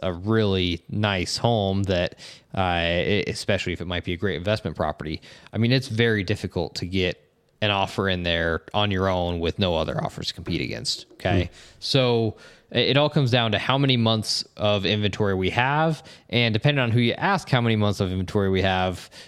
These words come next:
Speaker 1: you're gonna get a few different answers, right?
Speaker 2: Hmm.
Speaker 1: Um, I mean, we've, we've had times where we've gotten down to nearly two months or less of inventory just in the past couple of years.
Speaker 2: Yeah.
Speaker 1: Now we've kind of been building back up into that, uh, that three to five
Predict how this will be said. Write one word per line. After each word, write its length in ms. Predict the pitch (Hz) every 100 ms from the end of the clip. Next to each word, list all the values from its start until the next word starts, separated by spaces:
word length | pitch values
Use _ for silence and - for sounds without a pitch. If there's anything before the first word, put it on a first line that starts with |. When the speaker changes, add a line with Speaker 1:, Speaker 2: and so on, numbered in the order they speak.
| -
Speaker 1:
you're 260 | 123 113 113
gonna 160 | 110
get 100 | 98
a 40 | 92
few 160 | 101
different 260 | 90 - 73
answers, 380 | - - - 104
right? 340 | 92 98 - - - -
Speaker 2:
Hmm. 40 |
Speaker 1:
Um, 600 | 110 101 95 92 87 87 - _ -
I 120 | 120
mean, 200 | 120 113
we've, 240 | 113 127 -
we've 160 | 123 131
had 160 | 113
times 260 | 98 107 104
where 60 | 104
we've 100 | 95
gotten 220 | 98 98
down 200 | 98 92
to 60 |
nearly 360 | 90 98 92 87 _ -
two 160 | 113
months 260 | 107 95 -
or 60 |
less 240 | 87 117 120
of 120 | 90
inventory 440 | 90 87 - 85 82
just 180 | -
in 40 | 90
the 60 |
past 260 | 82 85 -
couple 160 | 87 92
of 80 |
years. 420 | 98 95 80 80 - -
Speaker 2:
Yeah. 140 | 90 92
Speaker 1:
Now 220 | 101 98
we've 120 | 95
kind 160 | - 95
of 60 |
been 160 | 92 90
building 320 | 95 87 87
back 240 | 90 87 87
up 160 | 82
into 160 | 87 85
that, 340 | 82 85 - - - -
uh, 340 | 92 85 85
that 260 | 87 92 -
three 300 | - 107 92
to 60 | 87
five 760 | 92 85 85 85 82 - -